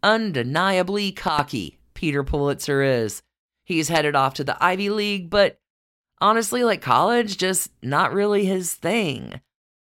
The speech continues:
Peter will take five hundred thousand dollars of his family money and decides to become an entrepreneur. He'll buy a liquor store,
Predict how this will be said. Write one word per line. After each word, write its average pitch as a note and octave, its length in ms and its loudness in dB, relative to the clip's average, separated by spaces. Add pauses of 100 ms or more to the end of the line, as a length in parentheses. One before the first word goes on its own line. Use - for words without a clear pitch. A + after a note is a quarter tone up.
(200)
Peter G3+ 320 2
will G3 160 0
take A3 380 0
five F#3+ 280 2
hundred G#3+ 480 -2
thousand C#3 380 0
dollars C#3+ 400 2
of C#3 100 -4
his C3+ 180 -4
family G3+ 400 -2
money F#3 360 -2 (380)
and G#3 200 -2
decides F#3 600 -2
to F#3+ 200 -6
become E3 460 -6
an D#3+ 200 -6
entrepreneur. C#3 1200 -2 (440)
He'll G3+ 100 2
buy G3+ 160 6
a G3+ 100 4
liquor G#3+ 280 0
store, C3+ 500 0